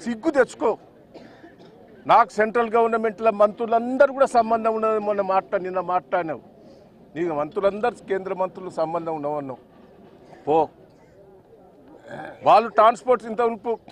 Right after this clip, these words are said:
రమణారెడ్డి గారు చెప్పినట్టు ట్రాన్స్‌పోర్ట్ వాళ్ళు పెట్టుకోవాలి, టెన్ పర్సెంట్ పెట్టుకోవాలి. మార్కెట్ ఉన్నది, మార్కెట్ ద్వారా కొని ఇరవై ఐదు వేలు. ప్రభుత్వానికి కొంత లాస్ అయినా భరించు.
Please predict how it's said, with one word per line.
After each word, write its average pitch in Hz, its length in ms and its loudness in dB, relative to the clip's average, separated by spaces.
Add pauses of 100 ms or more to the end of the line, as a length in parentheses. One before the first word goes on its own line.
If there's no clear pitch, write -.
(480)
రమణారెడ్డి 190 460 2
గారు 185 160 4
చెప్పినట్టు 208 540 -8 (360)
ట్రాన్స్‌పోర్ట్ 185 500 0
వాళ్ళు 160 180 -2
పెట్టుకోవాలి, 139 480 -2 (260)
టెన్ 139 200 -6
పర్సెంట్ 165 360 -6
పెట్టుకోవాలి. 135 440 -10 (960)
మార్కెట్ 233 480 4
ఉన్నది, 240 340 -2 (540)
మార్కెట్ 247 420 4
ద్వారా 262 180 4
కొని 269 260 0
ఇరవై 233 200 0
ఐదు 214 140 0
వేలు. 208 200 0 (840)
ప్రభుత్వానికి 240 540 0
కొంత 220 160 -2
లాస్ 220 320 4
అయినా 269 160 2
భరించు. 208 460 -2